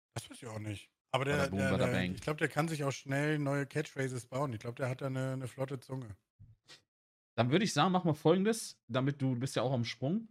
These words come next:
Speaker 2: Ich will dich jetzt auch nicht noch länger aufhalten. Einen schnellen Speedrun, was die Matchcard angeht. Die Matches, die jetzt
Speaker 1: Ja.
Speaker 2: stehen. Deine Gewinner.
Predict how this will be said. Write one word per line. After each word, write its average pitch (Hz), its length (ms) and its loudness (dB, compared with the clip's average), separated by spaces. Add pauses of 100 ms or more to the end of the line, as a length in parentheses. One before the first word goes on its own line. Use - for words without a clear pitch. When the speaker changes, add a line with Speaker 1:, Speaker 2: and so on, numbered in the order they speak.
Speaker 2:
Ich - 80 -12
will 117 80 2
dich 113 80 4
jetzt 110 100 0
auch 104 60 0
nicht 104 140 0
noch 117 160 -2
länger 139 180 0
aufhalten. 143 560 -2 (1700)
Einen 170 200 6
schnellen 156 320 4
Speedrun, 120 720 0
was 104 140 -4
die 107 100 0
Matchcard 98 380 0
angeht. 71 460 -6
Die 90 80 -4
Matches, 107 360 -2
die 98 120 -4
jetzt 92 120 2
Speaker 1:
Ja. 110 60 0
Speaker 2:
stehen. 80 540 -6
Deine 104 220 2
Gewinner. 87 440 -2